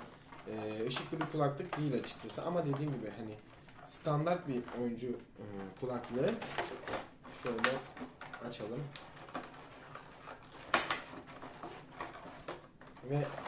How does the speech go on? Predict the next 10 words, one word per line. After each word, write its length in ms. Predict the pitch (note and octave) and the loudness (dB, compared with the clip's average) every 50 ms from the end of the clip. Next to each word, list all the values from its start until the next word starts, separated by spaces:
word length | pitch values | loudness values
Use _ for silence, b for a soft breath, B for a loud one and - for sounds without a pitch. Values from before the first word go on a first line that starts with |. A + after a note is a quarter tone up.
| - - | -4 0
kulaklığımızı 680 | C#3+ C3+ B2+ B2 A#2+ A2+ A#2 A2 G#2+ A2 A2+ - E3 D#3+ - - - - - - - - - - - - - - - | 4 4 4 4 4 0 0 0 0 2 4 4 4 4 4 0 -4 -6 -10 -12 -10 -10 -10 -8 -6 -6 -6 -4 -2
çıkaralım. 460 | - - - C3 G#2+ G#2 G#2 A#2+ D3+ D#3+ D3+ B2+ - - - - | -4 -2 0 2 2 2 2 4 10 10 10 10 10 2 -4 -4
Şunları 320 | - C#3 A#2+ A#2+ A#2 A2+ A2 | -4 -2 0 0 0 0 -2
da 60 | A#2 - - - - - - - | -2 -2 -2 -2 -4 -4 -6 -6
bir 80 | C3+ - | -6 -4
kenara 360 | - A#2+ A2 - - - - - - - - - - - - | 4 12 12 12 12 12 12 12 8 4 0 -4 -8 -6 2
fırlattık 640 | - - - B2 A#2 A2 A2 - - - - - | 4 4 4 4 2 0 -2 -2 -4 -6 -6 -4
mı 80 | B2 C#3 C#3+ C#3+ - - | -2 -2 -2 -2 -4 -6
bu 160 | A2 A2 - - | -8 -8 -6 -4
kablo. 400 | A2 G#2 G2+ G2 G2+ A#2 C#3 | -4 -4 -4 -2 -2 0 0